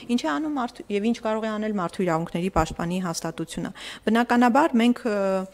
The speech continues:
ը, միակ պետական հաստատությունն ենք, որին երեխաները կարող են դիմել ուղիղ, առանց իրենց ծնողների,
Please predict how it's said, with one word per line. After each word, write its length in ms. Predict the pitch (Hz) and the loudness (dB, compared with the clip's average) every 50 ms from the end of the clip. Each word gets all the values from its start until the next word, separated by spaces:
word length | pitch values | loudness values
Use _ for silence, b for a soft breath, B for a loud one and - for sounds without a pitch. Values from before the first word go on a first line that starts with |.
| B B B B B | B B B B B
ը, 200 | B - 190 180 180 | B -4 -2 -2 0
միակ 340 | 190 202 202 214 214 - - | 2 2 2 2 2 0 -2
պետական 560 | - - 190 175 - 190 180 - 190 196 196 196 | -2 0 0 2 2 2 2 2 0 0 0 0
հաստատությունն 760 | 185 180 - 190 180 - 190 180 - - 208 185 175 180 196 | -2 -2 -2 -2 -4 -4 -6 -8 -6 -4 -4 -2 -2 -2 -2
ենք, 240 | 254 320 330 - 214 | -2 -2 -2 -4 -4
որին 460 | 196 190 185 185 196 208 220 226 226 226 220 175 170 - | -2 0 0 0 2 2 2 2 2 0 0 -2 -4 -2
երեխաները 600 | 170 190 180 190 185 - 185 180 180 190 220 220 214 | 0 0 0 0 0 -2 -4 -4 -2 -2 -2 -2 0
կարող 320 | - 190 170 170 180 196 202 | 0 0 0 0 0 -2 -2
են 120 | 208 190 | -2 -2
դիմել 280 | 196 170 185 202 226 233 - _ _ - 180 | -2 -4 -4 -4 -6 -8 -12 _ _ -10 -10
ուղիղ, 260 | - - - - - - _ B B B B B B B - 190 | -8 -8 -10 -12 -12 -16 _ B B B B B B B -4 -2
առանց 360 | 180 180 190 208 220 214 - | -2 0 0 0 -2 -2 -4
իրենց 280 | 180 - 185 185 - - | -6 -6 -6 -6 -6 -6
ծնողների, 640 | - 190 175 175 175 170 - 190 175 170 190 214 | -6 -6 -6 -4 -6 -6 -6 -6 -6 -4 -4 -2